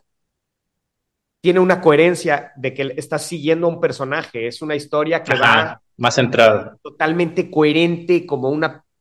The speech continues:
Speaker 1: siempre digo como una película, pero es que no sé cómo, cómo explicarlo de
Speaker 2: Tiene
Speaker 1: otra
Speaker 2: una
Speaker 1: manera.
Speaker 2: secuencia más establecida, o sea,
Speaker 1: En
Speaker 2: como
Speaker 1: cambio,
Speaker 2: como
Speaker 1: aquello
Speaker 2: una
Speaker 1: de
Speaker 2: película.
Speaker 1: Joker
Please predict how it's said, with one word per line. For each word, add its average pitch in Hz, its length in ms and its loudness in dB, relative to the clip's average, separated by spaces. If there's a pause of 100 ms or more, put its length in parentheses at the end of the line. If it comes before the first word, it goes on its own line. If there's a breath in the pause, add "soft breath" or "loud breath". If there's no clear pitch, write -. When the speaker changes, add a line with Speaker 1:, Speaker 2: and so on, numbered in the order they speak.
(680)
Speaker 1:
siempre 175 380 0
digo 175 160 2
como 143 180 -4
una 165 160 0
película, 143 400 -4
pero - 140 -8
es 127 80 -10
que 160 80 -6
no 151 120 0
sé - 120 -2
cómo, 139 480 -4
cómo 139 180 -2
explicarlo 135 600 -2
de 131 60 4
Speaker 2:
Tiene 202 120 10
Speaker 1:
otra 214 40 6
Speaker 2:
una 226 120 8
Speaker 1:
manera. 190 160 4
Speaker 2:
secuencia 202 380 8
más 175 240 4
establecida, 151 680 2
o 120 60 0
sea, 127 340 0
Speaker 1:
En 120 120 -6
Speaker 2:
como 127 100 -12
Speaker 1:
cambio, 196 240 4
Speaker 2:
como - 60 2
Speaker 1:
aquello 202 160 2
Speaker 2:
una - 100 8
Speaker 1:
de 175 40 4
Speaker 2:
película. 202 320 6
Speaker 1:
Joker - 20 4